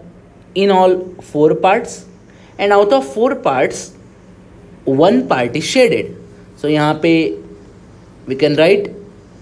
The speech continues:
shaded area. What is shaded area?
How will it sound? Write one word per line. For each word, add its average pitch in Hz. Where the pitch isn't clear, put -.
shaded 202
area. 170
What 185
is 214
shaded 214
area? 202